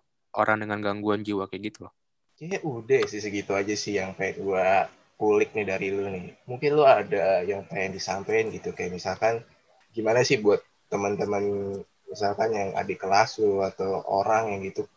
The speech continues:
Speaker 2: pengen memiliki keinginan besar gitu kan. Karena yang gue lihat sih lu, ya, be-, bener banget tuh, kayak, kayak apa, lu pengen bikin campaign untuk, eh, para O D G J, dan itu kan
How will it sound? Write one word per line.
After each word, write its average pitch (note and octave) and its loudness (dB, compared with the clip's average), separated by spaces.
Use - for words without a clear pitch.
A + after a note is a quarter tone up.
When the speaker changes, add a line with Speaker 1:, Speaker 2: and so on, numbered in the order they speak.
Speaker 2:
pengen B2+ 0
memiliki G#2 -2
keinginan G#2 2
besar G2 4
gitu F2 -10
kan. F2 -8
Karena B2 8
yang G#2+ -4
gue G#2 2
lihat A#2+ 0
sih D#3 4
lu, C#3+ 0
ya, G#2+ 0
be-, - -4
bener B2+ 2
banget D3 6
tuh, D#3+ -4
kayak, - 0
kayak G#2+ 0
apa, G#2+ 0
lu D3+ 2
pengen G#2 -4
bikin G2+ -8
campaign G2 -6
untuk, F2+ -10
eh, F#2 -6
para F#2 2
O F2 -4
D F2+ -10
G B2 -2
J, A#2 -14
dan G2 -6
itu G#2 -6
kan D3 0